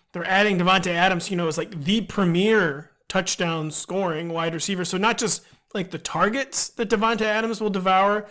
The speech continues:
mean, it's not Aaron Rodgers, but, I mean, Davante Adams is, like, one of the wide receivers, like, the true nose for the end zone, one of the true wideouts who relentlessly, like,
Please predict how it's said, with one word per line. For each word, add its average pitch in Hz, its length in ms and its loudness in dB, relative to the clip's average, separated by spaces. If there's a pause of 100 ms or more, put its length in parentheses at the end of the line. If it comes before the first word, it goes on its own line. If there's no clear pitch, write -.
(340)
mean, 185 140 -6
it's - 260 -4
not 208 260 2
Aaron 160 220 -2
Rodgers, 156 420 0
but, - 200 -6
I - 460 -14
mean, 180 100 2
Davante 185 320 4
Adams 165 320 2
is, 147 80 -8
like, 143 100 -8
one 165 140 2
of 156 80 -2
the 147 40 -4
wide 156 200 -2
receivers, 143 420 -4
like, 131 120 -14
the 127 260 -20
true 175 300 0
nose 151 380 -2
for 147 60 -10
the 131 160 -10
end 151 160 -6
zone, 131 260 -10
one 160 120 -2
of 156 80 -2
the 131 60 -8
true 180 540 2 (340)
wideouts 165 540 2
who 170 100 -2
relentlessly, 160 1000 -4 (300)
like, 170 140 -4